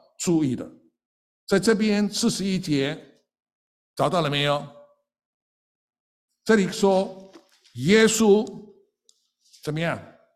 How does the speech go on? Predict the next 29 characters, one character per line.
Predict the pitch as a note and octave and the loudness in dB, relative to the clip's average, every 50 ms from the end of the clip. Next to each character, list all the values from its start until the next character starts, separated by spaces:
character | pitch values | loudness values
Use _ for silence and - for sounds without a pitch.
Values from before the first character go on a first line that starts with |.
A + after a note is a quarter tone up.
| _ _ _ _ _ _ | _ _ _ _ _ _
耶 | - D#3 G3+ A3+ | 2 2 4 4
稣 | G#3+ - G#3+ G#3 G#3 | 4 4 4 4 4
对 | G#3 A#3 A3 G3 | 4 4 2 2
着 | - E3 E3 E3 | 2 0 -2 -2
银 | E3 C#3+ D3 D#3+ | -2 -2 -2 -2
库 | E3 G3+ A#3 F3+ | 0 0 -2 -2
坐 | - - - C#4 B3+ A3+ | 0 2 4 6 6 6
着， | - D#3+ C3 G2 - - - - | 4 0 -4 -4 -8 -14 -10 -6
看 | - A#3 A#3 F#3+ F3 C#3 - | -4 -2 0 0 -2 -4 -6
众 | - - - C#4+ B3+ A#3 G#3 F3+ | -4 0 4 4 6 6 4 4
人， | E3 F3 E3 F3 G3+ A#3 A#3+ - - - - _ _ _ _ _ _ _ _ _ _ _ _ _ _ _ _ _ _ _ - | 2 2 2 2 2 2 0 -4 -12 -18 -20 _ _ _ _ _ _ _ _ _ _ _ _ _ _ _ _ _ _ _ -6
下 | - - A3 G#3 | -2 -2 0 0
面 | G3 F3+ D#3+ | 0 -2 -2
什 | - - D3+ | -2 -2 0
么 | E3+ F3 | 0 2
两 | E3 D3+ C#3 | 2 0 0
个 | D#3+ | 0
字？ | D3+ - F#3+ E3+ - - - - - - _ _ _ _ _ _ _ _ _ - - - | 0 0 0 0 -2 -4 -8 -18 -20 -20 _ _ _ _ _ _ _ _ _ -14 -4 0
怎 | - G3 E3 D3+ E3+ | 2 2 4 4 4
样 | G3+ A3 A3+ G#3+ G3 F3+ E3 C#3+ B2+ A2+ G2+ F2+ F#2 - - _ _ _ - _ _ _ - - | 4 4 4 4 4 2 2 0 -2 -6 -8 -12 -14 -16 -20 _ _ _ -20 _ _ _ -12 -6
投 | - D3+ E3+ G3 G3 F#3+ | -2 2 4 6 6 4
钱 | G3 - D#3+ C#3 A#2+ B2 B2+ A#2+ C3 | 4 2 -2 -2 -2 -2 -4 -6 -4
入 | C#3+ C#3+ D3 C#3 | -2 -2 0 -2
库？ | D3 - - A#2 G2 D#2+ - - _ _ _ _ _ - | -2 -4 -8 -8 -8 -10 -14 -18 _ _ _ _ _ -12
所 | - - D#3+ D#3 | -4 0 2 2
以 | D#3 D#3+ | 2 2
第 | D#3+ - C#4 C#4 C#4 C#4 C4 | 4 4 4 6 6 6 4
一 | G#3+ | 4
个， | F3+ F#3+ D#3 G2 F#2+ F#2 - | 4 2 2 0 -2 -10 -16